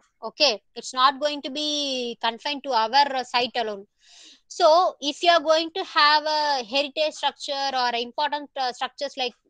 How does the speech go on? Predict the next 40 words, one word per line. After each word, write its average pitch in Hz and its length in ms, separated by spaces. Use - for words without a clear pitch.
power 262 280
plants 262 440
or 247 80
anything 262 600
nearby, 262 520
then 339 200
we 370 60
have 311 180
to 349 160
take 311 180
care 330 220
that 311 300
the 262 100
vibrations 294 540
from 285 200
the 269 100
ground 269 280
doesn't 254 360
reach 240 320
there, 202 160
and 294 160
even 339 300
any 302 200
older 277 360
structure. - 460
So 302 680
this 381 300
vibration 320 720
we 311 120
measure 294 380
in 294 160
terms 277 320
of, 277 280
uh, 233 220
peak 320 220
particle 277 480
velocity, 247 580
which 262 180
we 285 100
calculate, 247 520